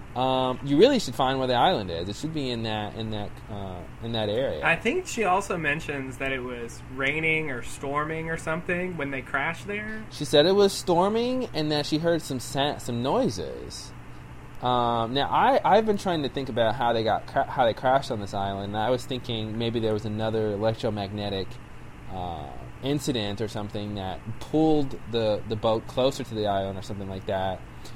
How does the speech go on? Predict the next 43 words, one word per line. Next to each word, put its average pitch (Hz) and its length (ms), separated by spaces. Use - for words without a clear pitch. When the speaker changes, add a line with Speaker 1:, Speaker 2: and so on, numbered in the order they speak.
Speaker 1:
The 131 120
only 180 340
evidence 165 360
I 131 100
can 123 120
think 139 160
is 117 120
the 113 80
noises 127 520
she's 95 300
he-, - 80
she 101 180
heard, 92 420
you 107 80
know, 95 160
because, 98 440
well, 120 160
when 117 140
the 104 60
failsafe 165 600
goes 95 260
off, 90 220
there's 92 180
a 92 60
big 147 180
Speaker 2:
Mm-hmm. 143 300
Speaker 1:
noise. - 360
Um, 95 560
Speaker 2:
It - 60
Speaker 1:
so, - 220
Speaker 2:
reminded 208 320
me 151 540
Speaker 1:
I 131 160
don't 139 80
Speaker 2:
again 147 300
Speaker 1:
know. 127 80
Speaker 2:
of 127 100
Desmond's 139 500
backstory, 120 840
'cause 123 340
when 127 120
he 170 140
crashed, 127 600